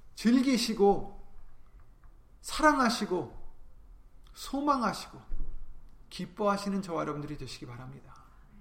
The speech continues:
너무나 놀라운 일들인데, 너무나 놀라운 일인데, 하나님의 구원은,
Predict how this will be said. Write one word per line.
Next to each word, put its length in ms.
너무나 460
놀라운 640
일들인데, 1080
너무나 340
놀라운 600
일인데, 580
하나님의 480
구원은, 640